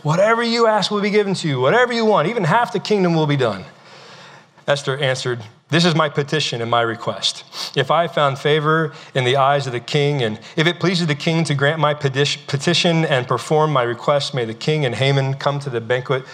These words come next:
I will prepare for them. Tomorrow I will do what the king has asked." Well, obviously here we got tension is, is mounting in this scene as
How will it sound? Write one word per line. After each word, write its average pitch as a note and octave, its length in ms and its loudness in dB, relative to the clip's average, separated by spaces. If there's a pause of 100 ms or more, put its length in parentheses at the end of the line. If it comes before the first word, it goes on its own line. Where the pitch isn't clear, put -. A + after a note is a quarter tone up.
(380)
I A#2+ 80 0
will B2 180 -2
prepare C3 360 -2
for B2 120 -8
them. A#2+ 300 -6 (400)
Tomorrow C#3+ 720 2
I B2+ 100 2
will A#2 140 -2
do C3 480 -2
what A#2+ 120 0
the A2+ 80 -8
king A#2 520 -4 (280)
has G#2 460 -4 (680)
asked." F#2 540 -6 (1120)
Well, C3+ 100 4
obviously C3+ 520 0
here A#2+ 140 0
we B2 80 -4
got - 340 -4
tension D3+ 480 0
is, B2 340 -2 (200)
is A#2+ 180 -2
mounting C3 800 -2
in C#3+ 360 2
this B2+ 220 0
scene D3+ 580 2
as B2+ 320 0